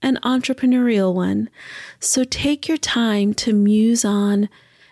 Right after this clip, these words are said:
and document inspirations. You will know when it's ready to take action. This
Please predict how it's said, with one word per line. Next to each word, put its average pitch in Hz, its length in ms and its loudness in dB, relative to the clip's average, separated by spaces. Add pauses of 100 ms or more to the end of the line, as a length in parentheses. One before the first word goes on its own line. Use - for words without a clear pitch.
(120)
and 214 300 0
document 220 720 0
inspirations. 202 1080 -2 (640)
You 226 300 2
will 254 180 2
know 220 300 2
when 220 160 2
it's 214 220 0
ready 196 420 0
to - 140 -4
take 196 320 -2
action. 196 580 -4 (1300)
This 226 260 -2